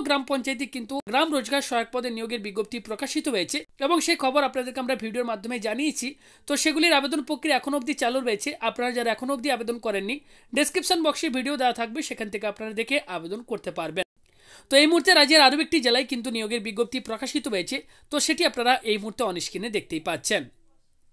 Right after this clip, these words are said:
Office of the Program Officer এমজি এনআরজিএ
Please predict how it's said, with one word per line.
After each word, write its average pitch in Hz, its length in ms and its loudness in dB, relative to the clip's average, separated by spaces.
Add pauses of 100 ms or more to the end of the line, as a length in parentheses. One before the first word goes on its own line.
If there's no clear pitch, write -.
(760)
Office 349 300 4 (200)
of 208 140 0
the 220 160 2
Program 285 320 2 (200)
Officer 190 400 -2 (240)
এমজি 269 320 0 (180)
এনআরজিএ 175 560 -2